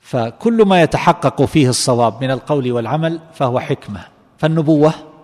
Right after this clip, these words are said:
كذلك قطعا. ومن حصل له الفقه في الدين،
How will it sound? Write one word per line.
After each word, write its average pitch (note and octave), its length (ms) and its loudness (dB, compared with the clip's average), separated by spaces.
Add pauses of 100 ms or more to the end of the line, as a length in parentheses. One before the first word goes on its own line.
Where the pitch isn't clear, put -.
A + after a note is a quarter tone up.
(920)
كذلك E3+ 640 2
قطعا. C#3+ 460 0 (1500)
ومن B2+ 1300 -2
حصل D#3+ 480 4
له B2 160 2
الفقه C#3 360 -2
في B2+ 120 -6
الدين، B2+ 380 -4